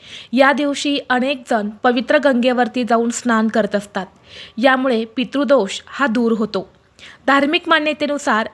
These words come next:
या कार्तिक अमावस्येच्या दिवशी पूर्वज हे मृत्यू लोकांतून पृथ्वीवरती येतात, त्यामुळे पितरांसाठी श्राद्ध,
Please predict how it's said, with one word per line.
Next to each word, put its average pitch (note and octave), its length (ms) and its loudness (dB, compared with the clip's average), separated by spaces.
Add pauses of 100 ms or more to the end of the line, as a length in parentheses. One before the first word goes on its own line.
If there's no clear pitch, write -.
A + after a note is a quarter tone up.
या C4+ 200 2
कार्तिक C4+ 540 -2
अमावस्येच्या C4 580 0
दिवशी B3+ 380 -2
पूर्वज B3+ 600 2
हे A#3 120 -2
मृत्यू B3 380 -2
लोकांतून B3 640 0
पृथ्वीवरती C4 720 -2
येतात, G3+ 320 -2 (640)
त्यामुळे C#4+ 460 2
पितरांसाठी B3+ 880 -4
श्राद्ध, G#3+ 500 2